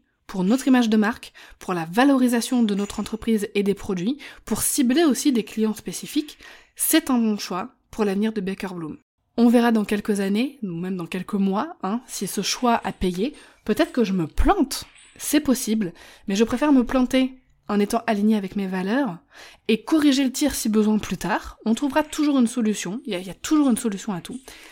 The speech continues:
Mais je préfère me planter en étant alignée avec mes valeurs, plutôt que de pratiquer des stratégies marketing avec lesquelles je ne suis pas à l'aise et qui, pour moi, ne sont pas, euh, bienveillantes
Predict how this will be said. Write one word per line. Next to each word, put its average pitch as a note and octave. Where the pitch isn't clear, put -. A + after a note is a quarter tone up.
Mais G#3+
je -
préfère D4+
me B3+
planter A#3+
en A#3+
étant G3+
alignée A3+
avec G3
mes F#3+
valeurs, F3+
plutôt C4+
que C#4+
de G#3+
pratiquer A#3+
des A3
stratégies G#3+
marketing G#3+
avec F#3+
lesquelles G#3
je G3+
ne E3
suis -
pas G#3+
à F3+
l'aise E3
et G3+
qui, -
pour A3+
moi, G#3
ne G3
sont G3+
pas, G3
euh, E3+
bienveillantes G#3